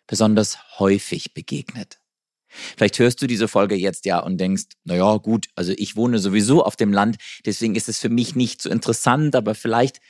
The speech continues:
kann ich dann trotzdem einige Impulse mit dir teilen, die auf dieser Frage aufbauen und die am Ende vielleicht mit dieser Frage auch gar nicht mehr so richtig was zu tun haben, aber die wir davon ableiten können.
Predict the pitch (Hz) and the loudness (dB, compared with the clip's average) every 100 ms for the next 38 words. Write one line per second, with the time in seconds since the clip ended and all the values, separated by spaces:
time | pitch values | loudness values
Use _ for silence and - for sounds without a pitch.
0 | _ _ - 113 113 113 104 123 - 123 | _ _ -12 -8 -4 -4 -2 -4 -4 -6
1 | - 101 98 104 98 - 120 127 113 104 | -4 -2 0 0 -2 0 4 4 4 2
2 | 101 - 95 - 110 110 120 123 104 101 | 2 2 0 0 2 4 4 4 0 0
3 | - - 107 110 - - 92 101 104 104 | -2 -2 0 0 0 -6 -2 0 2 0
4 | 98 - _ 87 147 139 - 98 92 113 | -2 -6 _ 2 2 0 0 2 2 2
5 | 123 127 - 104 - _ _ _ _ - | 0 -2 -2 -4 -6 _ _ _ _ -2
6 | 110 - 123 131 123 - 98 135 143 131 | -2 0 0 0 0 0 0 0 -2 -4
7 | 117 113 107 - 101 117 110 98 - 113 | -2 0 0 0 0 0 2 0 -2 -4
8 | 120 123 110 104 95 104 139 - 107 104 | -2 -2 -4 -4 -2 -2 -2 -2 -2 0
9 | 104 - 110 - 151 151 98 92 85 107 | 0 -4 -10 -4 -2 0 0 -2 -2 -4
10 | 92 92 98 117 120 120 - - - 110 | -2 0 0 2 2 2 -2 -20 -6 -4
11 | 113 117 110 104 95 92 95 95 92 90 | -2 -2 -2 0 0 0 -2 -2 0 0
12 | 95 | 0